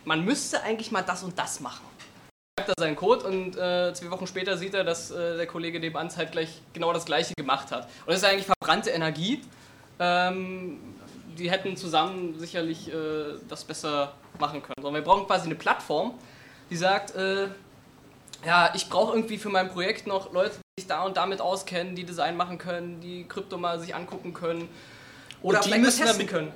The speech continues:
Speaker 2: und die müssen wir mit den Leuten zusammenführen, denen langweilig ist und die irgendwie Kram auf GitHub und Dribbble abladen. Ja? Weil es gibt irgendwie junge Leute.
Speaker 1: Merkst du, wir erzählen die ganze Zeit das Gleiche?
Speaker 2: Wir erzählen die ganze Zeit, natürlich erzählen wir die ganze Zeit das Gleiche. Also es gibt Leute, die haben Zeit und es gibt Leute, die brauchen Zeit und dann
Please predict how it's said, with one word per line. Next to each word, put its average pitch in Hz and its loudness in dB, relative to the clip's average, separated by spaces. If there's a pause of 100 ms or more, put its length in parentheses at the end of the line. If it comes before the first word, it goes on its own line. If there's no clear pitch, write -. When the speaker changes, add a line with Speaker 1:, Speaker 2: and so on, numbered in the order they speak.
Speaker 2:
und 165 -4
die 180 0
müssen 226 -2
wir 208 0
mit 185 -4
den 160 0
Leuten 180 0
zusammenführen, 175 0
denen 180 0
langweilig 175 4
ist 156 -4
und 156 -8
die 165 -2
irgendwie 156 -8
Kram 156 2
auf 160 -2
GitHub 185 -2
und 180 -4
Dribbble 208 0
abladen. - -2 (180)
Ja? 160 0 (640)
Weil 175 8
es 190 0
gibt 247 -4 (260)
irgendwie 175 0
junge 170 4
Leute. 165 2
Speaker 1:
Merkst 135 -6
du, 175 -6
wir 160 2
erzählen 156 -2
die 156 0
ganze 147 -6
Zeit 156 -6
das 139 -10
Gleiche? 139 -6
Speaker 2:
Wir 151 2
erzählen 156 2
die - -4
ganze 165 2
Zeit, 143 4
natürlich 147 -2
erzählen 147 -2
wir 123 -4
die 123 -2
ganze 131 0
Zeit 135 -6
das 135 -12
Gleiche. - -6 (280)
Also 196 8
es 175 6
gibt 196 4
Leute, 165 8
die 151 4
haben 143 4
Zeit 151 8
und 156 2
es 139 -2
gibt - -4
Leute, 139 6
die 120 -6
brauchen 135 6
Zeit 127 2
und 214 -8
dann 226 -6